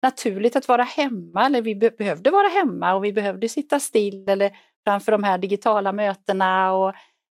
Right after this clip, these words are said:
eh, och skolan skulle plötsligt genomföras hemma för vissa människor och sådär. Så att det måste ju också varit en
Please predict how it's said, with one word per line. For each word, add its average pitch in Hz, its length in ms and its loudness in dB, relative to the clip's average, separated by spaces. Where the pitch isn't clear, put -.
eh, 196 160 0
och 208 100 -2
skolan 208 560 0
skulle 247 200 0
plötsligt 240 340 -4
genomföras 208 460 -2
hemma 190 380 -4
för 214 120 -8
vissa 220 320 -6
människor 190 420 -6
och 190 80 -6
sådär. 185 300 -2
Så 175 120 -8
att 190 100 -4
det 220 160 2
måste 247 280 -4
ju - 60 -2
också - 220 -8
varit 196 120 -4
en 202 80 -8